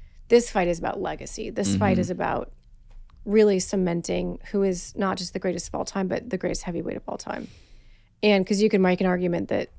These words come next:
Speaker 1: even though John only would have fought there for two fights, if he beats the greatest heavyweight, then, you know, what's that make you?
Speaker 2: Yeah.
Speaker 1: This fight between Tom Aspinall and Sergey Pavlovich feels like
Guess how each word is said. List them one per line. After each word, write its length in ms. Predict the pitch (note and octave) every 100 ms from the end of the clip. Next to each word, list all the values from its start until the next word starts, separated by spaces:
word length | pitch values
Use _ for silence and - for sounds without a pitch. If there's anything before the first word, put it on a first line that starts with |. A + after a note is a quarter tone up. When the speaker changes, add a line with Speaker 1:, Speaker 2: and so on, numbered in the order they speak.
| -
Speaker 1:
even 200 | G3+ F#3+
though 100 | F#3
John 240 | F#3 F3
only 360 | F3+ - G#3 - - _ _ _ - -
would 180 | - G#3+
have 80 | G3
fought 220 | - F#3
there 100 | F#3
for 140 | F3+ F#3+
two 160 | -
fights, 420 | F3 F3 D#3+ - -
if 100 | F3+
he 80 |
beats 280 | F#3 F#3 E3+
the 100 | -
greatest 340 | F3+ D#3+ E3+ -
heavyweight, 420 | E3+ D#3+ - -
then, 240 | - E3+ -
you 60 | F#3+
know, 40 | F3+
what's 180 | -
that 120 | - -
make 220 | - -
you? 80 | -
Speaker 2:
Yeah. 120 | - - - - - - - _ _ _ -
Speaker 1:
This 300 | A3 E4 -
fight 480 | A3+ F3+ F#3+ - - _ - _ _ _ _ _ - - - G3+
between 280 | G#3 G#3+
Tom 180 | G3 F#3+
Aspinall 560 | F#3 F3+ - F3 F3 -
and 120 | F3+
Sergey 260 | - F3 F3
Pavlovich 520 | C4+ D4+ G3 F3+ -
feels 320 | - A3 G3
like 420 | G3 F3+ - -